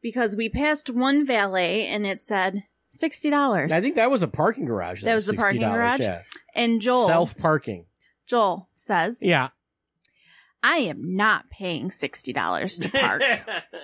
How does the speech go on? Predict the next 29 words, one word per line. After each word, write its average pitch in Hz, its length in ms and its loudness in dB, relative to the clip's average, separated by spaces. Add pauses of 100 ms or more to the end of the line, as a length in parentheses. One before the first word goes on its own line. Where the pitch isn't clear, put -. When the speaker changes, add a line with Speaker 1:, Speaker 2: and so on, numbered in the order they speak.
(760)
Speaker 2:
Was 139 220 -16
adamant. 180 460 2 (240)
Speaker 1:
Yes, 196 340 0
he 254 160 0
was, 190 640 0
uh, 190 140 -2 (360)
"I 220 200 2
am 180 260 -2
not." 165 400 -2 (160)
I 185 120 -6
was 190 140 -8
like, 165 180 -2
"Okay." 320 500 2 (560)
So 214 160 -2
we 208 100 0
keep 208 240 -4
driving 294 640 2
and 233 120 2
we 214 140 0
get 214 240 2
all 254 260 4
the 311 120 0
way 311 180 2
to 294 160 -2
the 254 220 2
end, 208 500 2 (340)
and 214 280 0
there's 208 440 0
one, 254 580 2